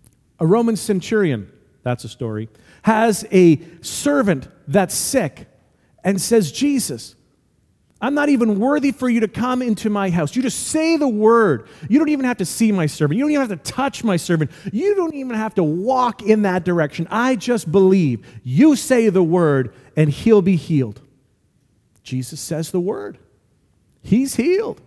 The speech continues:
And Scripture says Jesus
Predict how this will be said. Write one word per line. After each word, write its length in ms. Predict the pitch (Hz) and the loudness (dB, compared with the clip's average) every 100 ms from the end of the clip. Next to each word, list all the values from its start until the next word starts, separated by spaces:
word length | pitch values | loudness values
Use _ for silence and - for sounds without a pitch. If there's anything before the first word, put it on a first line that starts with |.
| _ _ _ _ _ _ _ _ | _ _ _ _ _ _ _ _
And 140 | - 156 | -8 -6
Scripture 400 | - 240 240 214 | -4 -4 -4 -10
says 560 | - 202 147 107 - _ _ _ _ _ _ _ | -6 -4 -4 -6 -16 _ _ _ _ _ _ _
Jesus 760 | - 208 185 143 - - - - | -4 -2 -2 -4 -12 -18 -20 -20